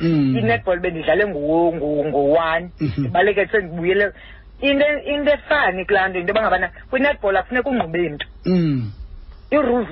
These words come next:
Speaker 2: ze-netball akungqu-, akungqubi umntu, yi-foul play zisuka.
Speaker 1: Mm, mm,
Speaker 2: Erabhini
Speaker 1: mm, mm.
Speaker 2: funeka ungqube umntu.
Speaker 1: Ufuna ungquba
Speaker 2: Ndathi
Speaker 1: wena?
Speaker 2: ndikho-, ikhona into izawuba ingxaki.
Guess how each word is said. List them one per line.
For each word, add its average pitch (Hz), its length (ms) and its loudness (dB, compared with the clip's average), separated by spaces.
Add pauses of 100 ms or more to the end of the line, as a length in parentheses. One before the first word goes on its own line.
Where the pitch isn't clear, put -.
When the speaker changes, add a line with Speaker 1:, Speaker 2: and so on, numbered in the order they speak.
Speaker 2:
ze-netball 185 460 0
akungqu-, 190 680 0
akungqubi 208 440 -2
umntu, 190 300 -2
yi-foul 233 320 0
play 196 280 0
zisuka. 160 520 -2
Speaker 1:
Mm, 170 260 2 (100)
mm, 160 200 0
Speaker 2:
Erabhini 220 540 2
Speaker 1:
mm, 226 80 2
mm. 240 60 0 (500)
Speaker 2:
funeka 294 320 0
ungqube 226 320 -2 (120)
umntu. 214 240 0 (280)
Speaker 1:
Ufuna 220 240 2
ungquba 330 180 2
Speaker 2:
Ndathi 165 240 4
Speaker 1:
wena? 151 140 2
Speaker 2:
ndikho-, 285 400 0
ikhona 294 360 2
into 226 160 -2
izawuba 175 340 0
ingxaki. 165 580 -2